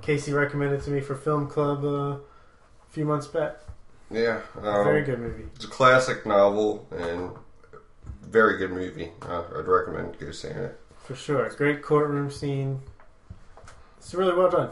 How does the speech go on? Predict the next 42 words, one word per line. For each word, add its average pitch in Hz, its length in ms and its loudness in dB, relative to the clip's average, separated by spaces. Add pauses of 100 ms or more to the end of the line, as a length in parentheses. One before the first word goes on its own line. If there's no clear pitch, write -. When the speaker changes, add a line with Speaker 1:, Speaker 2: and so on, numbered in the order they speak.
Speaker 1:
For - 60 -12
Speaker 2:
Yeah, 113 240 6
Speaker 1:
sure. 104 480 6
Speaker 2:
uh, - 20 -6
it's 95 180 -2
been 127 160 8
a - 80 6
long 98 200 6
time 87 260 -2
since - 180 -10
I've 80 140 -4
seen 90 200 -6
the 139 60 0
Speaker 1:
Never 160 220 4
Speaker 2:
whole 160 100 6
Speaker 1:
read 160 100 10
the 160 60 0
Speaker 2:
thing, 147 100 -2
Speaker 1:
book, 160 260 2
Speaker 2:
but 151 420 -10 (920)
Speaker 1:
<laughs> - 0 -
but 135 360 -2 (640)
the 143 80 -4
movie 135 280 -2
was 123 160 -8
good. 135 220 -10 (160)
Speaker 2:
<laughs> 135 460 4 (1400)
Speaker 1:
My 156 160 2
number 160 280 4
four 143 480 2
is 139 220 -4
a 135 60 0
more 143 280 2
recent 139 400 -4
movie. 131 400 -6 (1200)
Actually, 151 580 -2 (580)
<laughs> - 500 -20
the 151 320 -4
rest 139 280 2
of 135 80 -4
mine 123 200 -2
are 120 180 -6